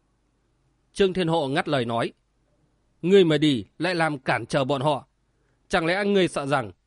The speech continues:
Thẩm lão đại biết chuyện rồi lại không cho bọn ta biết hay sao?" Tần Độc Hạc lạnh lùng nói. "Bọn họ là bạn tốt với nhau, thì bảo vệ bí mật cho nhau cũng là có khả năng." Trương Thiên Hộ quả quyết.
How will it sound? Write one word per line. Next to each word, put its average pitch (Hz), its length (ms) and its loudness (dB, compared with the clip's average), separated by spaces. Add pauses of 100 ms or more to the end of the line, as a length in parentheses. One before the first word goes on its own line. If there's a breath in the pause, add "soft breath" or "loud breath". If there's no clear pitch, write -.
Thẩm 156 140 0
lão 180 140 2
đại 180 180 -2
biết 208 200 -2
chuyện 165 200 0
rồi 131 340 0
lại 165 280 -4
không 170 220 -2
cho 156 160 -2
bọn 139 140 -4
ta 139 160 0
biết 151 160 -4
hay 139 160 0
sao?" 117 260 -4 (2000)
Tần 156 180 -2
Độc 143 140 0
Hạc 147 260 -2
lạnh 147 200 -6
lùng 135 180 -2
nói. 123 260 0 (1120)
"Bọn 151 180 2
họ 147 220 0
là 143 240 4
bạn 139 180 -4
tốt 202 200 -2
với 151 100 0
nhau, 147 320 -2 (280)
thì 180 260 2
bảo 160 220 0
vệ 147 180 -4
bí 156 160 2
mật 196 180 -2
cho 151 80 -4
nhau 139 300 -2 (200)
cũng 233 180 -2
là 156 220 2
có 143 200 -2
khả 170 160 -4
năng." 117 220 -6 (2000)
Trương 180 200 0
Thiên 175 160 -2
Hộ 156 200 -2
quả 120 220 -2
quyết. 180 240 -4